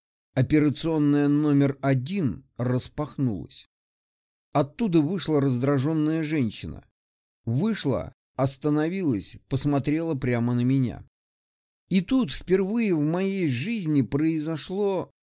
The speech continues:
нечто странное. Я вдруг почувствовал, как сердце совершенно непривычно и неуместно екнуло. Даже дыхание сбилось. Не потому, что незнакомка была красивой.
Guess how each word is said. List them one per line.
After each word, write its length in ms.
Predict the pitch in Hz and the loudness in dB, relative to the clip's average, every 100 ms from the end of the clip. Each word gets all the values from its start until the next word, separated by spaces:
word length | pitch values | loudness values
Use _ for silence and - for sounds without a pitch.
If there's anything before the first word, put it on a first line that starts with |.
| _ | _
нечто 540 | 131 147 147 135 - 156 | 0 2 0 -4 -8 -8
странное. 800 | - - 185 170 117 92 69 - _ _ _ _ _ _ _ - | -8 -6 -4 -2 -2 -4 -8 -14 _ _ _ _ _ _ _ -6
Я 240 | 113 185 | -2 -2
вдруг 340 | 135 151 143 - | 0 -2 -4 -2
почувствовал, 760 | 143 139 220 - 147 143 135 | -2 -2 -8 -6 -2 0 0
как 200 | 123 135 | 0 -2
сердце 480 | - - 208 - 131 | -2 -4 -4 -2 -2
совершенно 640 | - 139 135 - 185 165 | 0 -2 -2 -4 -4 0
непривычно 800 | 151 151 135 139 143 190 - 131 | 0 0 2 2 2 -2 -2 2
и 140 | 127 127 | 4 6
неуместно 680 | 131 135 139 156 139 - | 6 6 4 2 -2 0
екнуло. 800 | 143 139 190 180 - 101 78 67 _ _ _ _ _ _ _ _ 107 | 0 0 -2 -4 -6 -6 -6 -12 _ _ _ _ _ _ _ _ -4
Даже 320 | 107 127 120 | 2 2 2
дыхание 640 | 127 156 - 190 127 101 | 0 -2 -2 -2 0 -2
сбилось. 640 | 104 110 139 131 - - - _ _ _ _ _ _ _ - | -6 -6 -4 -6 -6 -14 -20 _ _ _ _ _ _ _ 4
Не 180 | 139 | 4
потому, 460 | 139 151 180 220 262 | 4 0 -2 0 0
что 200 | - 160 | 0 0
незнакомка 760 | 156 131 131 143 185 220 - 117 | 0 2 0 -4 -4 -6 -2 -2
была 280 | 120 139 | -2 -4
красивой. 720 | - 160 160 - 117 73 - | -6 -10 -10 -8 -8 -8 -14